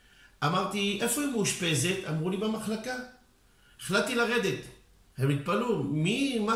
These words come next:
קרה שאני יורד לראות מטופלת חדשה?" לא עניתי לאף אחד. שאלתי את האחות הראשית במחלקה, "איפה שוכבת רוזלין ג'קסון?" היא התפלאה לראות אותי לבד, היא רגילה לראות אותי עם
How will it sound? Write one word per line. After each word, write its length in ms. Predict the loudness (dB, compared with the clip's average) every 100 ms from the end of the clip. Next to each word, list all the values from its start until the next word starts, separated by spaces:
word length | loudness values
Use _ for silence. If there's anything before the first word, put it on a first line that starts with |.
| 0
קרה 260 | -4 -4
שאני 220 | -2 0 2
יורד 320 | 2 0 0
לראות 440 | 0 0 -2 -6 -2
מטופלת 560 | -2 -2 -2 -2 -2
חדשה?" 440 | -2 -2 -2 -2 -6 -10 -18 -20 -14 2
לא 180 | 6 6
עניתי 300 | 4 0 0
לאף 260 | 0 -2
אחד. 220 | -6 -12 -12 -16 -20 _ _ -20 -20 -20 -20 -20 -20 -20 -14
שאלתי 360 | 0 2 2 2
את 40 |
האחות 300 | 2 2 2
הראשית 320 | 2 0 0 0
במחלקה, 680 | 0 0 -2 0 2 0 0 -8 -16 -20 -20 -20 _ _ _ _ _ 2
"איפה 320 | 2 4 2
שוכבת 500 | 0 2 2 2 2
רוזלין 400 | 2 2 2 2 4
ג'קסון?" 440 | 2 2 2 2
היא 140 | 2
התפלאה 280 | 2 0 2
לראות 260 | 2 0 -2
אותי 200 | -2 -2
לבד, 320 | 0 0 0
היא 240 | 2 2 2
רגילה 340 | 2 2 2
לראות 260 | 0 0 -4
אותי 280 | -4 -2 0
עם 240 | 0